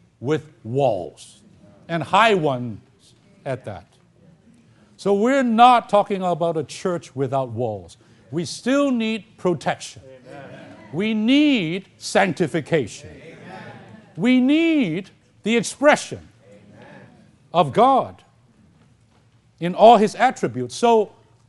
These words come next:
Speaker 1: we need walls, high ones. What we need today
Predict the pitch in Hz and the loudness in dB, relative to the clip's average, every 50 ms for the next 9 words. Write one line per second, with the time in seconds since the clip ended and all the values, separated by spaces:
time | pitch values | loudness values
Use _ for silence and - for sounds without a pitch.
0 | _ _ _ _ _ _ _ _ _ _ _ _ _ _ _ _ _ _ _ _ | _ _ _ _ _ _ _ _ _ _ _ _ _ _ _ _ _ _ _ _
1 | _ _ _ _ _ _ _ _ 127 135 190 240 247 254 277 269 214 190 185 214 | _ _ _ _ _ _ _ _ -8 -4 -2 0 0 0 0 -2 -2 -2 -4 -4
2 | 247 269 262 240 185 135 - - - - - _ _ _ _ _ - - 233 262 | -2 -4 -6 -8 -10 -16 -20 -20 -20 -20 -20 _ _ _ _ _ -6 -2 0 2
3 | 277 285 277 214 170 165 131 107 92 82 82 - - - - - - - - _ | 2 2 0 0 -2 -2 -4 -6 -10 -18 -20 -20 -20 -20 -20 -20 -20 -20 -20 _
4 | _ _ _ _ _ _ _ _ _ _ _ _ _ _ _ _ _ _ _ _ | _ _ _ _ _ _ _ _ _ _ _ _ _ _ _ _ _ _ _ _
5 | _ _ _ _ _ _ _ _ _ _ _ _ _ _ _ _ _ _ _ _ | _ _ _ _ _ _ _ _ _ _ _ _ _ _ _ _ _ _ _ _
6 | _ _ _ _ _ _ _ _ _ _ _ _ _ _ _ _ _ _ _ - | _ _ _ _ _ _ _ _ _ _ _ _ _ _ _ _ _ _ _ 2
7 | 202 254 226 196 226 240 233 226 247 240 - - - 208 151 131 220 247 240 220 | 2 2 2 0 -2 -2 0 0 -2 -2 -2 -4 -4 -4 -2 0 0 0 0 -2
8 | 175 127 110 127 165 185 | -4 -6 -8 -10 -12 -12